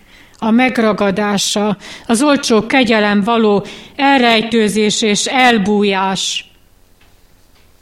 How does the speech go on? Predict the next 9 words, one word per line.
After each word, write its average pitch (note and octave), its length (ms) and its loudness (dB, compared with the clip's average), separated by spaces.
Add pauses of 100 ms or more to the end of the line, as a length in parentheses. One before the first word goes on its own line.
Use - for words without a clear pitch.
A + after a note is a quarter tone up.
(220)
Miért? G3 800 -4 (1120)
Van G3 200 -2
olcsó F#3+ 480 -2
kegyelem? G3 760 -2 (1800)
És G#3 260 -4
ha G#3 140 -2
van, G#3 320 -2
akkor F#3 400 -4
milyen? F#3 640 -4